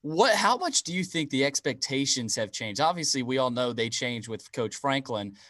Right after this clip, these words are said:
uh, and even with Coach Mason early on, got to a couple bowl games. But for right now, what, what are the expectations? You know, next season, obviously, there's, there's been a lot of turnover with the team, but, um, you know,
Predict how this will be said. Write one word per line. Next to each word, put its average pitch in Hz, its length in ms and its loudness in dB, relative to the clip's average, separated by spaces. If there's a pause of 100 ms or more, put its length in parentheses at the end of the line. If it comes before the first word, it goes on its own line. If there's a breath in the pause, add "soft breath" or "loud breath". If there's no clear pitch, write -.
uh, 123 280 4
and 151 140 2
even 185 280 -4
with 160 160 -8
Coach 196 280 -6
Mason 196 280 -4
early 123 280 0
on, 95 240 -6
got 117 220 -2
to 147 100 -6
a - 20 -10
couple 135 300 -6
bowl 143 200 0
games. 123 380 -4
But 123 220 0 (320 loud breath)
for - 340 -2
right 190 260 2
now, 156 380 2
what, 170 180 -8
what 247 160 2
are 240 160 4
the 170 120 2
expectations? 101 760 -4
You 139 80 2
know, 151 160 2
next 165 280 -2
season, 190 380 -2
obviously, 117 460 -2
there's, 110 280 -4
there's 113 180 -4
been 131 160 -4
a - 20 -2
lot 120 180 0
of 101 100 -6
turnover 147 440 -4
with 101 140 -8
the 101 80 -16
team, 98 320 -6
but, 110 200 -2 (280 loud breath)
um, 104 500 -2
you 135 140 -2
know, 98 260 -4